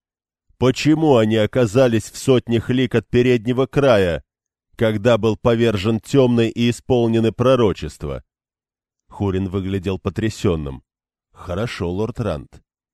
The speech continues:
После этого Ранд развернул свою лошадь и поехал обратно к поляне – Найниф последовала за ним, но слишком медленно.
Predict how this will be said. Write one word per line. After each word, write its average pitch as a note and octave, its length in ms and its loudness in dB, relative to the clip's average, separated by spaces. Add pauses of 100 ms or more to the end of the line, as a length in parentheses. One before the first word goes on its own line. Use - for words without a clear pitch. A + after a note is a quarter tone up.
(500)
После B2 360 2
этого C3 320 4
Ранд C3 260 4
развернул B2 540 0
свою B2 280 0
лошадь C3 400 -2
и G#2+ 40 -8
поехал B2 480 0
обратно A#2+ 420 0
к - 100 -12
поляне – E2+ 580 0 (880)
Найниф G2 340 -2
последовала G2 720 -4
за G#2 200 -2
ним, G#2+ 420 -4 (140)
но G#2+ 220 -2
слишком G#2+ 500 -8
медленно. D2 720 -6